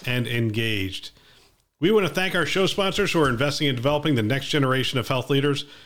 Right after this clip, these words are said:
Gordian Dynamics, Quill Health, Tausight, Nuance, Canon Medical, and Current Health. Check them out at thisweekhealth dot com slash today.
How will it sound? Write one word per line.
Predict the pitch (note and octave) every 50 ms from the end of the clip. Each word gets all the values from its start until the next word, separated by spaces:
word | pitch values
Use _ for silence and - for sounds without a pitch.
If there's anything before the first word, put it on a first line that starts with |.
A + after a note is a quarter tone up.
| - _ -
Gordian | G#3 A#3 A#3 G#3 F#3+ E3+ D3+
Dynamics, | C3 B2+ B2 A#2+ B2 B2 B2 B2 B2 A2+ - -
Quill | - - - - F#3 G#3 G3 D#3+
Health, | A2 A#2 A2+ A2 A2 G#2+ - - - _ _ _ _ -
Tausight, | - D#3 F3+ F#3 E3 - - F3+ E3 E3 D#3+ D3+ D3+ - _ _ _ _ _ -
Nuance, | A#2+ B2+ B2+ A#2+ A2+ A2+ A2 A2 G#2 G2 - - - - - _ _ -
Canon | - E3 F#3+ G3 F#3 D#3
Medical, | A#2 A2 G#2+ G#2 G2 - G#2 F#2+ F#2+ - - - - _ _ _ _ _ _ -
and | G#2 -
Current | - B2+ B2 A#2+ G#2 F#2
Health. | A2+ A2 G#2 F#2 - - - _ _ - _ _ _ -
Check | - D#3 D3 C#3+
them | D#3 C#3 C#3
out | C3+ C#3 D3 D3+ C#3+
at | A#2+ G2+ - -
thisweekhealth | C#3 C3 - C#3 B2+ G#2+ - B2+ B2 A#2+ A#2+ A2 - - - - - - - _ _ -
dot | B2 A#2+ B2+ B2 -
com | - C3 C3+ B2+ B2 B2 B2 A#2+ A2+ - -
slash | - - - - A2 A2 G#2+ A2+ G#2+ - -
today. | - B2 G#2 A2 G#2 G2+ F#2+ F#2+ F2+ F2 -